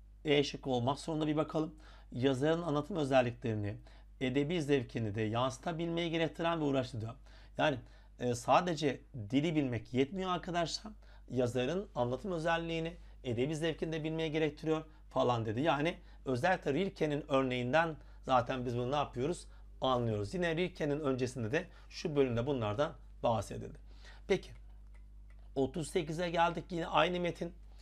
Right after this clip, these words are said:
E, diyor ki bu parçada geçen çevrilen eserle aynı kumaştan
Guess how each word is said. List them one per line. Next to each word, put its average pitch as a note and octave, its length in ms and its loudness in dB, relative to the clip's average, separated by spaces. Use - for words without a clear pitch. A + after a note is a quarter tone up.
E, B2+ 360 2
diyor E3+ 240 -2
ki D3+ 260 -4
bu F3+ 140 -4
parçada D#3 400 6
geçen A#2+ 360 -2
çevrilen D#3 580 0
eserle D#3 720 2
aynı E3+ 400 0
kumaştan E3+ 800 -2